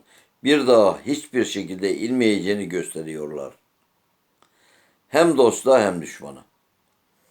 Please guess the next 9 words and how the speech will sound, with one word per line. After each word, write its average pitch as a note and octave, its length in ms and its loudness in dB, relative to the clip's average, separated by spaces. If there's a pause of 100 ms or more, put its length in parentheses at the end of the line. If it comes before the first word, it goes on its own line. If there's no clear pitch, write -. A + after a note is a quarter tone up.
(340)
Hem C#3+ 280 2
devlet C#3+ 360 6
hizmetindeki C#3+ 680 0
gafillere C3+ 800 4 (1000)
hem C#3+ 260 -2
de F#2 240 2 (300)
yurda G2+ 460 -2
sızmaya G#2 640 -2
çalışan F#2 540 -6